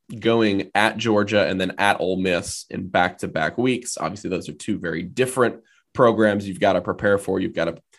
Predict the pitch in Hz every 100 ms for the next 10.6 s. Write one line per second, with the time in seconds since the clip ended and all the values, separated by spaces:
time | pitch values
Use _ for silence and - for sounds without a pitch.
0 | _ - 156 151 135 120 117 117 113 107
1 | 110 107 104 117 123 113 107 110 104 104
2 | 95 92 90 90 - 82 80 - 92 85
3 | - 71 73 _ _ _ _ _ _ -
4 | - 92 101 98 101 101 104 95 95 95
5 | - 95 98 90 98 101 95 87 - 82
6 | 101 - - 80 - _ _ _ - 110
7 | 151 202 151 127 87 85 - - - 107
8 | 95 - _ _ _ _ _ _ - -
9 | 113 - 92 104 - 95 101 95 95 98
10 | 92 - 98 92 92